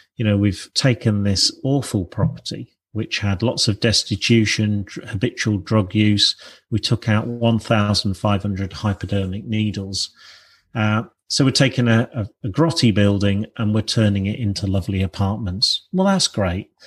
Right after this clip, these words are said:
But from a societal impact perspective, all we've done is we've kicked the,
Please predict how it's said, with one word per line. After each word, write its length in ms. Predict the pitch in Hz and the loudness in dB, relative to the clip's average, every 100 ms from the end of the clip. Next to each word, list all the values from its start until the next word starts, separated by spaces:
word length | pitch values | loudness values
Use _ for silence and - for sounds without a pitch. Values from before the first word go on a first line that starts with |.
| - - - _ | -20 -20 -20 _
But 160 | 139 - | -2 0
from 200 | 139 127 | 0 2
a 60 | |
societal 720 | - 127 - 156 160 156 135 123 | 4 4 4 4 4 2 2 2
impact 480 | 123 117 104 - | 2 -2 -4 -4
perspective, 760 | 110 - - 104 - 98 95 - | -4 -2 -2 -4 -2 -4 -4 -6
all 180 | 139 143 | 2 4
we've 180 | 131 - | 4 2
done 240 | 107 92 | 2 4
is 220 | 95 87 113 | 2 0 2
we've 240 | 101 - | 0 0
kicked 380 | - - - - | -2 -2 -2 -6
the, 140 | 104 | -6